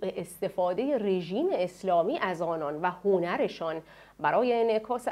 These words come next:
ارزش‌های ارتجاعی و اسلامی نه قاطع و محکم گفتند. این زنان مسئولیت اجتماعی، هنری و انسانی خودشان را به خوبی در مقابل مردمی که چشم به آنها و موقعیتشان داشتند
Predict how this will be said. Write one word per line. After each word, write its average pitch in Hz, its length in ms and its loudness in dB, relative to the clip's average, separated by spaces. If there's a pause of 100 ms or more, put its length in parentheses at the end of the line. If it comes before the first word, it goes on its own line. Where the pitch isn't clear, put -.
ارزش‌های 208 720 0
ارتجاعی 185 760 2
و 196 140 2 (100)
اسلامی 180 720 0 (200)
نه 208 600 4 (160)
قاطع 202 520 6 (400)
و 180 140 0
محکم 175 640 -2 (140)
گفتند. - 460 -6 (920)
این 220 140 4
زنان 233 380 6 (320)
مسئولیت 226 680 2
اجتماعی، 220 840 4
هنری 214 540 4
و 214 220 0
انسانی 202 600 2
خودشان 180 540 -2
را 170 200 0 (320)
به 269 120 6
خوبی 277 500 2
در 175 200 4
مقابل 180 540 2
مردمی 180 600 0
که 190 160 -6
چشم 285 520 -4
به 175 60 2
آنها 170 500 0
و 165 120 2
موقعیتشان 180 1040 -2
داشتند 165 480 -2